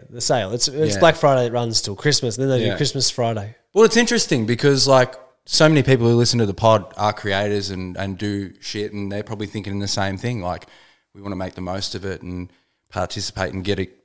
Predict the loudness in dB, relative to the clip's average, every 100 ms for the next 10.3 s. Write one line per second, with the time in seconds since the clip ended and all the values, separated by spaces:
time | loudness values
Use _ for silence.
0 | _ -2 0 2 6 6 8 6 4 0
1 | 0 2 0 0 0 -2 -4 -18 _ -8
2 | -6 -6 -6 -10 -12 _ _ -2 2 4
3 | 4 4 2 4 4 4 0 -4 -2 -2
4 | -2 -4 -4 -8 -4 -4 0 4 6 6
5 | 6 4 4 2 -2 -2 -4 -4 -4 -2
6 | -4 -4 -6 -6 -8 -6 -6 -6 -8 -6
7 | -6 -4 2 2 2 0 -2 -2 -2 -2
8 | -2 -4 -6 -6 -8 -8 -8 -8 -8 -6
9 | -6 -4 -6 -6 -12 -10 -6 -4 -4 -6
10 | -8 -8 -10